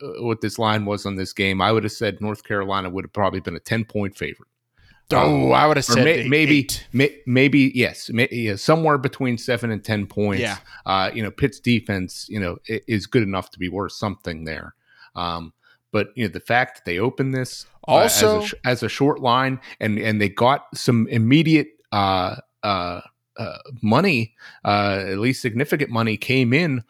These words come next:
Speaker 1: on the Panthers. Uh, it kinda tells me something. Uh, so I'm gonna, I'm gonna think positively here, and that something, somehow, some way,
Speaker 2: No
Speaker 1: uh,
Speaker 2: way.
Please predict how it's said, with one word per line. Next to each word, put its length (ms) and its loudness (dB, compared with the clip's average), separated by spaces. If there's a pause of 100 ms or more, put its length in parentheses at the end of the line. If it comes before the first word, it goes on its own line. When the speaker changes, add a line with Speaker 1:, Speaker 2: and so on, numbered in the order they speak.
(140)
Speaker 1:
on 180 2
the 80 0
Panthers. 640 -2
Uh, 260 -6
it 140 -16
kinda 180 -2
tells 380 0
me 120 0
something. 560 -2 (360)
Uh, 420 0
so 160 -4
I'm 180 2
gonna, 280 2 (100)
I'm 180 2
gonna 160 0
think 320 -4
positively 720 2
here, 380 0 (280)
and 240 0
that 280 -2
something, 960 2 (160)
somehow, 840 4
some 380 0
way, 600 2 (160)
Speaker 2:
No 160 4
Speaker 1:
uh, 120 4
Speaker 2:
way. 300 0